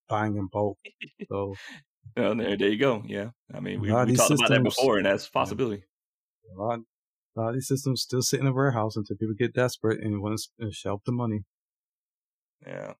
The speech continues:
Speaker 2: so.
Speaker 1: And that
Speaker 2: Well,
Speaker 1: was it,
Speaker 2: there you
Speaker 1: yo.
Speaker 2: go, Star. Did you, yeah, I was
Speaker 1: Yeah.
Speaker 2: gonna say, then, you know, you hope you're ready for this Sony fanboys out there, man. They may be coming for you.
Speaker 1: Hey, if, if they, I need them to convince
Speaker 2: <laughs>
Speaker 1: me, then I need them to convince me to actually love the P S five, not just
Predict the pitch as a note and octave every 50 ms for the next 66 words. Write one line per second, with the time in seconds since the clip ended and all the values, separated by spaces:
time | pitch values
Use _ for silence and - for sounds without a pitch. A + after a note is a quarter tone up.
0 | _ _ - - A#1 B1+ B1 - - _ _ _ _ _ _ _ _ _ _ _
1 | _ _ _ _ _ _ _ _ _ _ - A#2 D3+ F#3 A3 C#4 D4 C#4 F4 F#4+
2 | A2+ - D#3+ F#3 G#3+ G#3+ D3+ - - E3 F3 G#3+ G3 F3 E3 F#3 F#3+ - G3+ F#3+
3 | F3+ F#3+ F#3 F3+ F3+ A3+ A3+ A3+ F#3 C#3 C#3+ D3 D3+ D#3+ D#3+ D#3 D3+ C#3+ C#3+ D3
4 | C#3+ C#3+ C#3+ C#3+ C3+ C3 C3+ C#3 C#3+ C#3+ D3+ D#3+ D#3+ D#3 D3+ D#3+ D3+ D#3 C#3+ C#3+
5 | - - - - - _ _ _ _ - - D#3+ D#3+ D#3 D3 F3+ G3+ G#3+ F3 C3+
6 | A#2+ A2 G2+ A2 G#2+ G#2 G2+ G#2+ A#2 B2+ B2 A#2+ A#2+ A#2+ A#2 A#2 B2+ C3 C3+ C#3
7 | C#3 D3+ E3+ F#3 C#3+ - G#2+ F#2 G2+ G#2 - _ _ _ _ _ _ _ _ _
8 | - B2+ A2+ G#2 G2+ - - - B2+ B2 - - _ _ _ _ B2 A#2+ G#2+ B2
9 | C3 C3 - B2 B2+ C3 C3+ C#3 D3+ F3+ F#3 F3+ F3 E3 D#3+ D#3 C#3 - D3 C3+
10 | A#2 A2 B2+ C#3+ D#3+ C#3+ C3+ C#3 C#3 C3 B2+ A#2+ A#2+ A#2+ - - B2 A#2+ - -
11 | A#2 A#2+ C3+ D#3 D3 D3 C3 C3 - B2+ A2+ G#2+ A#2 B2 B2 - - B2 A#2+ -
12 | - A#2 - A2 A2 A2 - - - G#2+ G2+ G2+ G2+ G2 G#2 A2 A2 - A2+ -
13 | - A#2+ A#2 A#2 - - _ A#2+ A#2 A#2 A#2 G#2+ G2+ G2+ A2+ A2 G2+ - A2 G2+
14 | - -